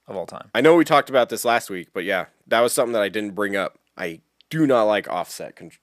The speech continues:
Speaker 2: sticks. Like, the
Speaker 1: Nah.
Speaker 2: PlayStation one is perfect 'cause when I'm,
Speaker 1: No.
Speaker 2: you know, that's where all your movement is. You're in the
Speaker 1: No.
Speaker 2: same spot.
Speaker 1: No. I'm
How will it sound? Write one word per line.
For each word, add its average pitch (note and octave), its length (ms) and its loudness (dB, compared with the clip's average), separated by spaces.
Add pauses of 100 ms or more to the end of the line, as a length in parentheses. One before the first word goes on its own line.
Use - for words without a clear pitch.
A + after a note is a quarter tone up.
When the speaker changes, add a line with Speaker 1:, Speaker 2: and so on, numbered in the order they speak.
(140)
Speaker 2:
sticks. - 460 -14 (240)
Like, A2 160 -2
the - 60 -16
Speaker 1:
Nah. - 60 -14
Speaker 2:
PlayStation C3+ 440 0
one D3+ 140 6
is B2+ 80 -2 (200)
perfect - 440 0
'cause G2 200 -6
when A2 140 -2
I'm, A#2+ 180 0
Speaker 1:
No. - 60 -16 (380)
Speaker 2:
you C3 120 -4
know, A2+ 300 4
that's D3+ 220 4
where F#3+ 140 8
all F#3 160 8
your F3+ 100 4
movement G3 400 2
is. F#2 240 -4
You're D3+ 200 2
in F3 100 4
the D#3 60 2
Speaker 1:
No. C3+ 60 -2
Speaker 2:
same F3+ 300 2
spot. - 400 4 (320)
Speaker 1:
No. A2+ 140 -20 (140)
I'm F#2+ 80 -18